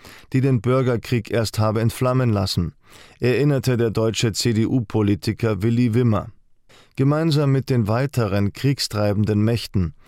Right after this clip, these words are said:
wie den U S A, Großbritannien, Saudi-Arabien und Katar hat man Umstände gefördert, die auf die bekannten Schwachstellen in Syrien gezielt haben.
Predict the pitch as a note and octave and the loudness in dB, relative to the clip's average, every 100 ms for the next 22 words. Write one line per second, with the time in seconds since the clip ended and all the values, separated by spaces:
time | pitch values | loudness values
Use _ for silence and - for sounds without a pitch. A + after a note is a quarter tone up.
0 | - - - F2+ F2 A2 A2 - - A#2+ | -20 -12 -6 -4 -2 0 0 0 -2 0
1 | B2 A2 G2+ A2 - G#2+ A2+ A#2+ B2 A#2 | 0 -2 -2 -2 -2 -2 0 0 2 2
2 | G#2 - - - - G#2 A2 C3 A#2+ B2 | 0 -4 -18 -20 -8 -2 0 0 0 0
3 | A2 A2 A#2+ B2 A#2+ A2 - A2 G2+ A#2+ | 0 0 0 -2 0 -2 -2 -4 -2 0
4 | A#2 G2 D#2+ - - A2 C3+ C#3 C#3 E3 | 0 0 -4 -12 -8 -2 0 0 0 0
5 | - A#2 G#2+ G#2+ G2+ - A2+ A#2 A#2+ - | 0 0 0 0 -2 -2 -2 0 -4 -6
6 | - - - B2+ A#2+ A#2 - G2+ A2 - | -20 -20 -4 0 0 -2 -2 -2 -2 0
7 | C#3 - B2+ - A2+ G#2+ - - G2 G2 | 0 0 -2 -2 -2 -2 -6 -2 0 0
8 | G2 A2 F#2 A2+ A2 G2 F#2+ G2 - G#2+ | 0 -2 0 2 2 0 0 -4 -2 -2
9 | F#2+ F#2 D#2+ D2+ | -2 -4 -4 -6